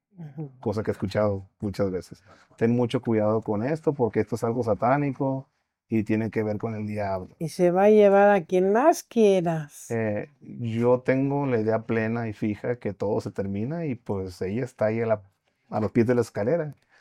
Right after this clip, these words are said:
Speaker 2: y la voy a, la voy a ver de manera directa en algún día. Entonces eso no me da miedo irme.
Speaker 1: No.
Speaker 2: Eh, a las personas que tienen ese miedo sobre ella de, de que, de que se van a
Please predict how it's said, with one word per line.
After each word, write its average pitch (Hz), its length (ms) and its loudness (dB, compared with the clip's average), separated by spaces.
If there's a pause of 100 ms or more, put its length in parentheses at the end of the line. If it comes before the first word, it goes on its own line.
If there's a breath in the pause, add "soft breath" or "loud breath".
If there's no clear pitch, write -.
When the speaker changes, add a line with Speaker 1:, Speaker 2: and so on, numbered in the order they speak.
(160)
Speaker 2:
y 110 100 0
la 110 100 2
voy 123 220 2
a, 113 500 -2
la 110 120 -2
voy 120 180 2
a 135 60 4
ver 131 120 4
de 131 100 0
manera 120 260 0
directa 117 480 0 (320 loud breath)
en 104 120 -4
algún 104 320 -2
día. 104 160 -2
Entonces 101 400 -8
eso 113 160 -6
no 117 120 -4
me 113 100 -4
da 110 120 -4
miedo 107 360 -4
irme. 110 400 -4 (220)
Speaker 1:
No. 247 380 -10 (380)
Speaker 2:
Eh, 110 360 -8 (200)
a - 80 -12
las 113 120 -8
personas 117 360 -4
que 117 120 -10
tienen 120 300 -4
ese 120 160 -8
miedo 113 420 -6
sobre 107 360 -6
ella 104 160 -8
de, 98 160 -8
de 101 200 -8
que, 98 500 -10
de 107 180 -4
que 110 100 -6
se 107 140 -6
van 104 260 -4
a 104 480 -2